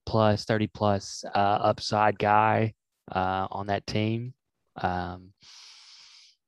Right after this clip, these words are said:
but he's coming in second pri-, highest price. He might be a good little pivot off of Kelce, um,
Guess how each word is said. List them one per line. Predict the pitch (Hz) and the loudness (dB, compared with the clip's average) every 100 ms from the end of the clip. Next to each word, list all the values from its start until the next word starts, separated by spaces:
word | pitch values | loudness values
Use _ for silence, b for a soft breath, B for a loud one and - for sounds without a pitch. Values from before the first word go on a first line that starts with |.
| - - | -10 0
but | 113 | 2
he's | 98 | 4
coming | - 107 | 4 4
in | 101 95 | 4 2
second | 101 101 98 | 0 0 -4
pri-, | 98 104 | 0 0
highest | - 101 98 - | 2 0 0 -2
price. | 101 104 101 | 2 2 0
He | - 113 | -2 0
might | 104 | 0
be | 101 | -2
a | |
good | 95 101 | -4 -6
little | 101 104 101 104 - | -4 -4 -4 -6 0
pivot | 110 107 | 2 2
off | 107 107 104 - _ - | 4 4 2 -2 _ 2
of | 107 98 98 | 4 4 0
Kelce, | - 120 - 107 - _ _ _ - | 2 0 2 -4 -4 _ _ _ -4
um, | 95 92 92 92 95 | -2 0 -2 -6 -12